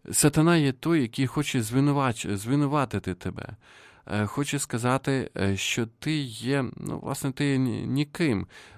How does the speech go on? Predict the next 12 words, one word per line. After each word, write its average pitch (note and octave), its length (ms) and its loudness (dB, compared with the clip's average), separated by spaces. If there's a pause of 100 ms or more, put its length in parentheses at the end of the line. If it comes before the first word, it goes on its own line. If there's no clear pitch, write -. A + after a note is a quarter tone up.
(140)
Думаю, D#3 420 6
якщо C3 380 0
ми D3+ 120 6
досвідчували, A#2+ 800 0
маємо A2+ 440 2
такий - 480 -6 (140)
досвід C#3+ 680 -2
серйозного A#2 840 0
гріха, G#2+ 520 -2 (640)
особливо B2+ 420 0
якщо G#2+ 320 0
ми G2+ 240 -2